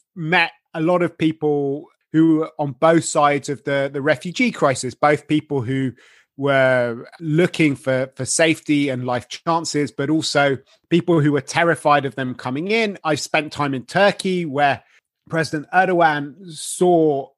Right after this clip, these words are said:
the opportunity of opening the borders as a way of bullying Europeans in-, into submission. And then, you know, another kind of angle, which is increasingly obvious, is the whole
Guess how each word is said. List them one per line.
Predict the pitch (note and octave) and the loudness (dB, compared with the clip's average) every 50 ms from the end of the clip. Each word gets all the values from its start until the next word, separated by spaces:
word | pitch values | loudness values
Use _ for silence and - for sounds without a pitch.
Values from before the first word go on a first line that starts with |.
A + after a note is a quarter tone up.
| _ | _
the | C#3 D3 D3 C#3+ D#3+ | -6 -4 -4 -4 -4
opportunity | - F3 - - D#3 - - E3 D#3+ D3+ - D3+ C#3+ | -4 -8 -8 -8 -12 -4 -2 -2 -2 0 -2 -4 -2
of | C#3 D3 | 0 0
opening | D3+ D3+ - B2+ C#3 C#3 C3+ | -2 -2 -2 -4 -6 -6 -6
the | C3+ C3 | -6 -6
borders | - - G#3+ G3 F#3 - E3+ E3+ C#3 B2 | 0 2 4 4 4 2 0 -4 -4 -4
as | C#3+ A#2+ C#3+ | -6 -6 -6
a | C#3 | -6
way | C3 C#3 C#3+ C#3 C#3 C3+ C3 | -2 2 2 2 2 2 0
of | B2+ G#2+ G2+ G#2 _ | -4 -6 -8 -6 _
bullying | E3+ E3 D#3+ D#3 D#3 D3+ D3 C#3+ C#3 | 2 4 6 6 6 6 4 2 2
Europeans | C3+ C#3 C3+ C3 - - D3 C#3+ C3+ C3+ C3 C3 C3 | 0 -2 -2 -2 -2 -2 -2 -2 0 -2 -4 -4 -6
in-, | C3+ C3 | -6 -6
into | D#3 A#2+ - C3+ | -6 -8 -8 -8
submission. | A#2+ - - C3 A2 C3 C3+ A#2 - - B2 B2+ C3 B2+ - _ _ _ - | -8 -6 -8 -8 -6 -6 -6 -6 -6 -8 -8 -8 -8 -10 -16 _ _ _ 0
And | F#3+ G3+ A3 | 0 2 4
then, | A#3+ B3 B3 B3 A#3 | 4 4 2 2 -2
you | G3+ B3 A#3 | -4 -4 0
know, | G#3 E3 D3+ | 0 2 2
another | D#3+ F3+ G3+ G#3 G#3 G#3+ G3+ | 2 4 4 4 6 4 2
kind | - - - F3+ F3 | 2 0 -2 -2 -2
of | D3+ C3+ D3+ - _ _ _ | -2 -4 -8 -16 _ _ _
angle, | D3+ E3 F3+ E3 C3+ D#3+ D#3+ D#3 D3+ D3 C#3+ C#3 - - | 0 2 2 2 0 0 0 0 0 0 -2 -6 -8 -10
which | - E3 D#3 C#3 - - D#3+ | -4 -2 -2 -2 0 -2 -4
is | C#3+ - - | -4 -4 -6
increasingly | - F3 D#3 C3 - - E3+ E3 D#3+ - E3+ D#3+ D#3 D3+ C#3+ | -8 -10 -12 -12 -4 -2 -2 -2 0 -2 -4 -2 -2 0 0
obvious, | D3 C#3 B2 A#2 D3 C#3 C3+ C3 B2+ - | 0 0 0 0 0 0 0 0 -2 -4
is | C#3+ C3+ A#2+ - | -6 -6 -6 -8
the | - F3 D3 D3 | -10 -8 -8 -2
whole | G#2+ D#3 E3 D#3 D3+ C#3 B2+ - | 2 4 4 6 4 4 0 -4